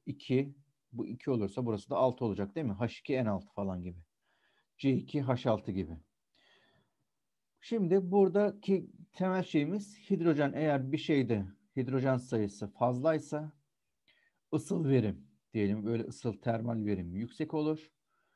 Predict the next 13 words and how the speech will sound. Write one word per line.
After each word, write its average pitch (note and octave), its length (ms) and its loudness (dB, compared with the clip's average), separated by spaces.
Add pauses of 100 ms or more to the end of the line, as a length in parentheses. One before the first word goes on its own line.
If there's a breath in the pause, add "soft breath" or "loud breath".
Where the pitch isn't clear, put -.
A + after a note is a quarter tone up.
(380)
Yoğunluk D3 800 4 (920)
düşük C3+ 320 -2
olur. E2 320 -8 (640)
Bunu D#3 360 -2 (1040)
unutmayın. A2 520 -2
Hiç B2 180 -6
zaten C3 540 -2 (320)
bu B2 280 -6 (260)
ana C#3 480 -2 (520)
ezberlenecek A#2+ 720 0
şey A2+ 240 0
gibi B2+ 240 -2
düşünün. G2 400 -6